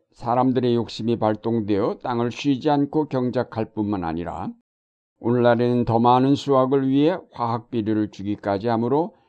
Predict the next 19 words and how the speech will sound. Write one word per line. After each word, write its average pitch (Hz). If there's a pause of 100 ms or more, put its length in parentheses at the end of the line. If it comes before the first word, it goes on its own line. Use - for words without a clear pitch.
(160)
땅을 104
황폐하게 120
만들었습니다. 90 (1160)
오늘날 170
자연의 156
생태계가 139
파괴되는 120
것은 95 (520)
이와 117
같이 127
인간의 131
욕심이 143
과도하게 120
발동되어 117 (1120)
쉬지 143
않고 160
개발하고 104
생산하기 113
때문입니다. 95